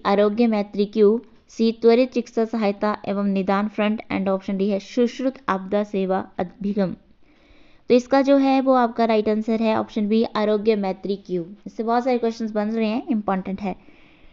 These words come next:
नेक्स्ट है आपका क्वेश्चन, टी ट्वेंटी में सौ विकेट लेने वाले एसोसिएट देश की पहली गेंदबाज नटाया बूचाथम निम्नलिखित किस देश की क्रिकेट खिलाड़ी हैं? ऑप्शन ए, कनाडा,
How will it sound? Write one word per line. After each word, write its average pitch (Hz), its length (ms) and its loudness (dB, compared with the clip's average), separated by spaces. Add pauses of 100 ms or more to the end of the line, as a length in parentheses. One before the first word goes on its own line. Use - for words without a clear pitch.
(140)
नेक्स्ट 233 480 0
है 254 140 2
आपका 240 280 -2
क्वेश्चन, 226 520 0 (1400)
टी 262 200 2
ट्वेंटी 262 420 4
में 247 240 2 (180)
सौ 269 280 2
विकेट 285 360 0
लेने 233 320 4
वाले 214 280 4
एसोसिएट 254 560 0
देश 214 240 2
की 233 120 -2
पहली 247 380 2
गेंदबाज 208 520 0 (100)
नटाया 214 540 2 (180)
बूचाथम 220 720 0 (840)
निम्नलिखित 294 680 4
किस 277 200 -2
देश 233 240 6
की 233 180 -2
क्रिकेट 220 360 0
खिलाड़ी 196 420 -2
हैं? 214 360 0 (120)
ऑप्शन 226 380 -2
ए, 226 200 0 (140)
कनाडा, 202 520 -2